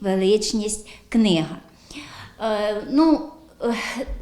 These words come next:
дуже не хочеться із наших таких мудрих, хороших, добрих якихось порталів, як ви сказали, повертатися до, е, сьогодення.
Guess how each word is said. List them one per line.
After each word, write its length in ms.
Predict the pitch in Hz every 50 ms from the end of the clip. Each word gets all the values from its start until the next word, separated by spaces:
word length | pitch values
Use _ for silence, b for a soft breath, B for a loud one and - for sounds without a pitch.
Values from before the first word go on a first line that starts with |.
| - 175 - - 165
дуже 280 | 240 277 359 349 311 302
не 120 | 269 262
хочеться 640 | 269 - 320 302 302 302 247 233 202 - - 240 214
із 260 | - - 240 226 220
наших 380 | 247 247 240 233 - 254 220 -
таких 340 | - 240 220 - 240 226 233 B B B B B
мудрих, 460 | B 254 285 294 269 233 220 220 208 208
хороших, 640 | - 254 233 240 247 247 240 233 - 226 196 202
добрих 580 | 196 214 233 240 226 208 214 208 196 196 - B B B B B B B B B
якихось 680 | 233 233 233 226 - 247 226 226 - 220 208 202 - - - - -
порталів, 560 | 240 214 208 220 247 220 240 269 269 269 240
як 200 | 226 208 208 220
ви 100 | 226 214
сказали, 560 | 214 - - 220 202 208 202 180 180 196 202 196
повертатися 880 | - 226 214 220 214 220 - 220 220 220 220 233 220 - - 254 220 214 214 B B B B B B B
до, 320 | - 214 226 233 214 214 202 - - - -
е, 380 | 220 220 208 202 202 196 202 202 - - - - -
сьогодення. 880 | - - 262 240 233 240 233 226 247 254 254 233 214 190 185 180 175